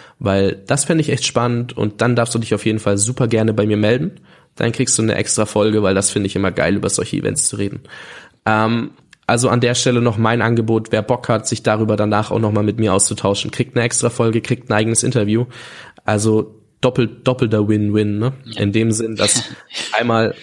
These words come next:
Speaker 1: wenn du Bock hast, aufs Event zu gehen, günstigster Preis, den du dir vorstellen kannst derzeit, dann eins der letzten beiden Tickets, gute Plätze. Also nicht irgendwie letzte Reihe oder so wahrscheinlich, sondern einfach gute Plätze, weil die werden für die Presse reserviert.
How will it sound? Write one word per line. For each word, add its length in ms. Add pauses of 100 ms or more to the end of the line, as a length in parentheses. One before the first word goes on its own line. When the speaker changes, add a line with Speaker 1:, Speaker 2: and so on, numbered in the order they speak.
(100)
Speaker 1:
wenn 220
du 80
Bock 200
hast, 140
aufs 180
Event 220
zu 120
gehen, 320 (200)
günstigster 460
Preis, 340
den 80
du 80
dir 120
vorstellen 380
kannst 360
derzeit, 460 (600)
dann 400
eins 220
der 80
letzten 320
beiden 200
Tickets, 540 (140)
gute 260
Plätze. 480 (140)
Also 240
nicht 320
irgendwie 280
letzte 380
Reihe 240
oder 160
so 160
wahrscheinlich, 480
sondern 240
einfach 320
gute 240
Plätze, 460
weil 100
die 80
werden 160
für 100
die 60
Presse 420
reserviert. 480